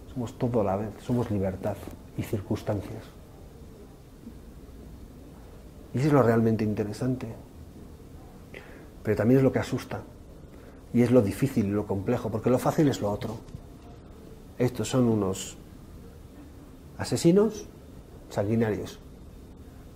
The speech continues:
codiciosos de dinero, y ya. No, es mucho más complejo que eso, pero la complejidad nos asusta.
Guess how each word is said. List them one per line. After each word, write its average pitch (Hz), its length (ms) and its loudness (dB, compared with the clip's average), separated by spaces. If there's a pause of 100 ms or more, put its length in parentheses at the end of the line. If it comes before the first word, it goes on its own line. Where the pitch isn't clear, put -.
(260)
codiciosos 117 600 6
de 117 100 2
dinero, 101 320 -2 (920)
y 104 100 -2
ya. - 180 -4 (1300)
No, 95 120 -4 (100)
es 95 80 -6
mucho 104 180 -6
más 95 140 -4
complejo 92 400 -8
que 95 120 -10
eso, - 120 -14 (580)
pero - 120 -6
la 90 80 0
complejidad 95 500 0
nos 107 160 0
asusta. - 360 -6